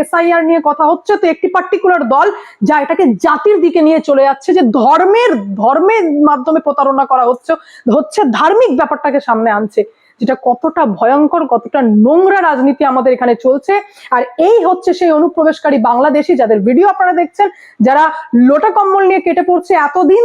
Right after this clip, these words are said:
তারা সুযোগ সুবিধা ভোগ করেছে, শুধু তাই নয়, ভারতের লোকতন্ত্রে,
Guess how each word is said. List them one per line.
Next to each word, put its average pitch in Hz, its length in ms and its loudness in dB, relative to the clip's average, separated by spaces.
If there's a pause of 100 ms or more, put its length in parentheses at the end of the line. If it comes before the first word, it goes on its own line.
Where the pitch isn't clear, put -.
তারা 381 160 0
সুযোগ 359 380 0
সুবিধা 339 280 0
ভোগ 285 260 -2
করেছে, 320 240 -2
শুধু 269 180 -2
তাই 269 260 -2
নয়, 330 240 0 (360)
ভারতের 403 640 0 (260)
লোকতন্ত্রে, 392 840 2